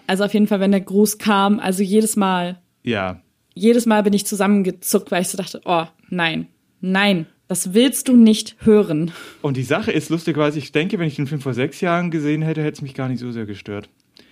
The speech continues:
Speaker 2: Es ist einfach mit der Entwicklung, die momentan auf der Welt passiert und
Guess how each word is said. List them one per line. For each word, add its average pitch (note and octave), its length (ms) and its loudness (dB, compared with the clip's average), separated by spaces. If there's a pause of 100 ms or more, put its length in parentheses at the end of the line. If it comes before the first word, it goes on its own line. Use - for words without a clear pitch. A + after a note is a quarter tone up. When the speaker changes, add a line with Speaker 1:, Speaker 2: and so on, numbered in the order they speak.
(200)
Speaker 2:
Es B2+ 120 -4
ist D3 40 0
einfach C#3+ 180 -2
mit D#3+ 160 0
der D3 100 4
Entwicklung, D3+ 440 -2
die D3 80 -2
momentan C#3+ 520 -2
auf D#3 120 -8
der C3+ 140 -4
Welt C#3+ 400 -2 (120)
passiert C#3+ 400 -2
und A2+ 240 -2